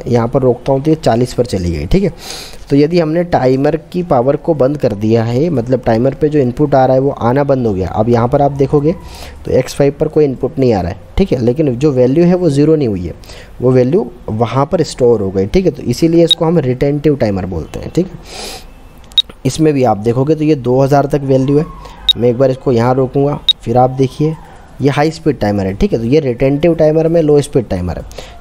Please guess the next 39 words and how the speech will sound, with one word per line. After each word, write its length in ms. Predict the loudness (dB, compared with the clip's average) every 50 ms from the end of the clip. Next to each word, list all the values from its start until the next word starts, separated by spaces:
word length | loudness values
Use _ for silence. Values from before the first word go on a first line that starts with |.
| -8 -2
ये 180 | 0 2 2
वाला 220 | 4 4 4 4 2
जो 100 | 2 2
retentive 460 | 0 2 2 2 2 2 2 0 0 2
timer 300 | 2 2 2 2 2 2
है, 60 | 0
इसमें 220 | 0 0 0 2
ये 60 | 2
हाई 180 | 2 2 2 0
speed 240 | -2 -2 -6 -6 -4
timer 240 | -4 -4 -4 -2 -2
है, 60 | -2
ठीक 160 | -2 -4 -6
है। 100 | -4 -6
ये 120 | -4 -4 -4
देखिए, 340 | -4 -6 -10 -10 -14 -16 -16 -18 -20 -20 -20 -20 -20 -14 -6
ये 140 | 0 2 2
यहाँ 240 | 2 2 0 0 -2
पर 120 | 0 0
इसकी 260 | -2 -2 -4 -4 0
value 280 | 0 2 2 2 2 0
store 300 | 0 0 0 2 2 2
हो 80 | 2
गई 160 | 2 2 2 0
है। 100 | 0 -4 -6 -14 -20 -20 -10 -4 -4 -4 -2 0
Previous 420 | -2 0 2 2 2 0 0 -6 -18 -18 -12
हम 220 | -4 -2 0 0 0
screen 340 | -2 0 0 2 2 2 2
में 120 | 2 2 2
देखेंगे, 340 | 0 0 0 0 2 4
यदि 180 | 4 2 2 2
ये 140 | 0 0 0
मैं 160 | 0 0 0
इसको 260 | -2 -2 -4 -8 -8 -6 -2 0
on 200 | 0 2 2 2
करता 300 | 0 -2 -2 -4 -4 -4
हूँ, 220 | -2 -2 -2 -4 -4 -6 -16 -20 -20 -20 -20 -20 -12 -6 -4 -4 -4 -4 -10 -20 -20 -20 -20 -20 -20 -20 -20 -20 -20 -20 -20 -20 -20 -12 -4 -4 -4 -4 -6 -20 -20 -20 -20 -20 -20 -20 -16 -6 -2
ये 100 | 0 0
देखिए। 340 | 0 0 -2 -4 -12 -16 -16